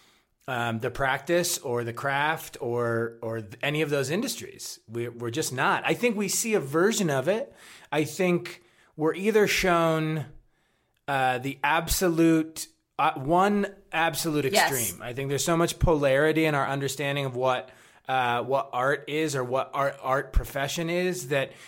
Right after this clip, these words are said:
Speaker 1: we only see, uh, absolute wealth and ostentatiousness, or we see the struggling
Speaker 2: A,
Speaker 1: artist.
Speaker 2: a
Speaker 1: That's it.
Speaker 2: thousand
Speaker 1: We don't
Speaker 2: percent. I mean, we
Speaker 1: Yeah.
Speaker 2: sensationalize.
Speaker 1: Which is a bummer. I think it's,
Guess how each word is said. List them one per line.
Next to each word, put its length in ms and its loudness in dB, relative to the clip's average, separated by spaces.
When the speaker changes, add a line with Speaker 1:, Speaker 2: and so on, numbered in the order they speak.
Speaker 1:
we 140 -4
only 340 4
see, 600 0
uh, 280 -2
absolute 920 2
wealth 640 0
and 640 -4
ostentatiousness, 1160 -2
or 320 4
we 140 -2
see 240 -4
the 100 -6
struggling 480 -2
Speaker 2:
A, 40 -12
Speaker 1:
artist. 240 -8
Speaker 2:
a 20 6
Speaker 1:
That's 40 -2
it. 40 -8
Speaker 2:
thousand 580 2
Speaker 1:
We 80 -6
don't 160 0
Speaker 2:
percent. 180 -6
I 100 2
mean, 160 0
we 100 -2
Speaker 1:
Yeah. 60 -2
Speaker 2:
sensationalize. 1300 0
Speaker 1:
Which 240 2
is 120 4
a 60 6
bummer. 420 4
I 120 2
think 220 2
it's, 160 0